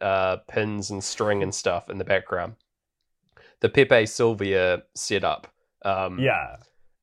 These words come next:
Speaker 1: uh, theory board behind her about Paddington and his family. I don't know if Paddington's there, actually, just, like, this species of bear, trying to check, track
Speaker 2: Yeah.
Speaker 1: them down specifically.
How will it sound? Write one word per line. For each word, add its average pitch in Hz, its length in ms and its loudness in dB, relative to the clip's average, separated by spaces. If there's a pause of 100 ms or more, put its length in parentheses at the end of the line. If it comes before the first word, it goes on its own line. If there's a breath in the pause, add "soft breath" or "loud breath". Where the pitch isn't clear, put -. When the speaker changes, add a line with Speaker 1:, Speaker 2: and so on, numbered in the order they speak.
(120)
Speaker 1:
uh, 95 180 4
theory 104 340 2
board 90 300 0
behind 95 340 2
her 92 180 2
about 104 440 6
Paddington 104 480 2
and 92 120 0
his 92 140 -2
family. 98 460 0
I 151 80 10
don't 277 160 2
know 254 80 6
if - 100 -2
Paddington's 131 520 0
there, 95 260 0
actually, 90 320 -6
just, 107 240 -8
like, 107 180 2
this 113 180 -2
species 104 540 -8
of 85 140 -14
bear, 90 320 -4
trying 107 200 0
to 95 60 -2
check, - 380 -4
track 107 240 2
Speaker 2:
Yeah. 82 80 -2
Speaker 1:
them 92 160 -6
down 87 260 0
specifically. - 720 -12